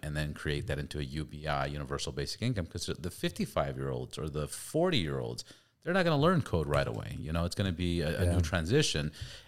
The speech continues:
Speaker 1: And this is happening across the board. Same thing with Amazon. Amazon employs X amount of people, but
Speaker 2: Right.
Speaker 1: once you start making everything automated and, you know, ar-, artificial intelligence,
Speaker 2: Yeah.
Speaker 1: you know,
Speaker 2: Yeah.
Speaker 1: that
Speaker 2: No, I mean, I think that's, I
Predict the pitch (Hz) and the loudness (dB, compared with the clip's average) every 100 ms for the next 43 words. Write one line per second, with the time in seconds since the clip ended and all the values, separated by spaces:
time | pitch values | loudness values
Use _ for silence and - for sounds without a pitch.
0 | _ 98 98 113 - 104 95 95 90 90 | _ 4 8 8 6 2 4 2 2 -2
1 | 82 85 76 - 73 110 87 - 76 71 | 0 0 0 -2 0 2 2 0 -2 0
2 | 80 80 110 104 69 62 62 65 69 73 | 0 4 6 6 4 0 0 0 -2 -2
3 | 71 65 73 73 69 - 71 - 73 76 | -2 -4 -4 -4 -2 -2 -2 -2 0 0
4 | 82 - 120 - 87 87 87 78 - 78 | 0 2 0 4 8 8 8 4 -2 -2
5 | - - 78 73 71 71 73 71 90 87 | 0 0 0 -2 -2 -4 -4 2 2 4
6 | 76 71 69 69 - - _ 82 82 76 | 2 0 -2 -2 -6 -16 _ -2 0 0
7 | 71 69 - 76 85 82 78 - 69 131 | 0 0 -2 0 0 0 -2 -4 0 4
8 | 139 76 71 78 - - - 135 160 151 | 4 4 0 0 0 -2 10 12 12 12
9 | 127 - - - - - - 143 143 139 | 8 0 -6 -4 8 10 12 12 12 12
10 | 151 160 151 151 143 139 151 143 131 - | 12 12 12 12 12 12 12 12 12 12
11 | - 120 117 | 10 10 8